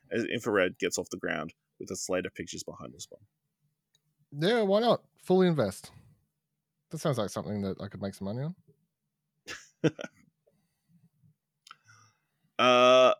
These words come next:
Speaker 1: Yvette Nicole Brown and Johnny Dumbfounded Park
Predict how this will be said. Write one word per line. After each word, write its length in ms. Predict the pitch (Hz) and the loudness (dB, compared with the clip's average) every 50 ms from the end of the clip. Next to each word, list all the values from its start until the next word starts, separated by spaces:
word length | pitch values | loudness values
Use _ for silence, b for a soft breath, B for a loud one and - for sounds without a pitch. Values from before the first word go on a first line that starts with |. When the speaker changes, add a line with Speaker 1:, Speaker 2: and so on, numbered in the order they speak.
| _ _ _ | _ _ _
Speaker 1:
Yvette 340 | - 123 113 123 160 170 - | 0 2 8 8 8 8 8
Nicole 320 | 151 143 - - 156 151 | 4 2 6 6 6 8
Brown 380 | 131 123 123 143 139 127 110 - | 8 10 10 10 10 8 6 4
and 200 | - 98 113 110 | 0 -4 -4 -2
Johnny 400 | 101 113 113 123 123 120 120 104 - _ _ _ _ _ _ | 0 0 2 2 2 0 0 -2 -6 _ _ _ _ _ _
Dumbfounded 880 | 123 131 151 156 147 - 143 131 123 113 101 110 101 104 107 101 - | 2 4 4 2 2 4 4 6 6 4 4 4 4 4 4 2 -2
Park 320 | - - 92 71 65 85 | 0 2 4 4 4 4